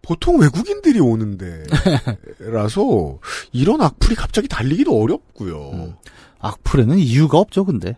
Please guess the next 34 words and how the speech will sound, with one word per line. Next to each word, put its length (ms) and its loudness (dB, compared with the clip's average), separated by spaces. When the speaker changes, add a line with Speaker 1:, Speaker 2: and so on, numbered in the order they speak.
Speaker 2:
뭐, 400 -6
예를 180 -4
들어, 140 -4
Speaker 1:
음. 160 -12
Speaker 2:
동종업을 560 2
하다 160 4
내가 180 0
망해서 320 -2
이제 240 -6
잘 200 -2
되는 180 -2
게 60 -8
기분이 260 -2
나빠서, 540 0
Speaker 1:
음. 240 -20
Speaker 2:
뭐, 100 2
이렇게 200 4
다는 260 4
사람도 340 0
있고, 320 -8
Speaker 1:
음. 100 -20
Speaker 2:
아니면 300 -2
그냥 260 2
이제 380 -4
징역 240 2
살다 220 0
나와서 420 -4
침대에 320 -2
누워서 400 -8
Speaker 1:
음. 380 -14
Speaker 2:
세상에다 400 0
욕하고 280 0
싶은데, 440 -6
Speaker 1:
음. 80 -20